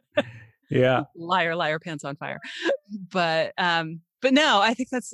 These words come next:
Speaker 2: I, I'd never really thought about the piano as a springboard to everything else, but that makes sense to me. Even though I only took piano for a couple of years, you know,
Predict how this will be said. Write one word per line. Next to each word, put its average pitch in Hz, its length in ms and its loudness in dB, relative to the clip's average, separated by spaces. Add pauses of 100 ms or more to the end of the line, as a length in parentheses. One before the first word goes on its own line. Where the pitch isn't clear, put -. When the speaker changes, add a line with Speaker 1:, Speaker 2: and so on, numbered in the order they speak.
Speaker 2:
I, 254 200 2
I'd 240 140 2
never 294 240 2
really 269 220 -2
thought 277 260 0
about 180 480 0
the 180 80 -8
piano 190 400 -2
as 165 100 -6
a 165 60 -8
springboard 202 460 -6
to 156 120 -4
everything 165 380 -6
else, 160 140 -6
but 151 100 -16
that 175 140 -2
makes 165 220 -10
sense 185 280 -6
to 180 80 -8
me. 147 120 -6
Even 156 220 -6
though 160 140 -4
I 156 120 -2
only 156 300 -6
took 180 220 -14
piano 156 320 -6
for 160 140 -10
a 156 60 -8
couple 160 260 -10
of 147 60 -8
years, 151 640 -6
you 180 120 -8
know, 147 220 -4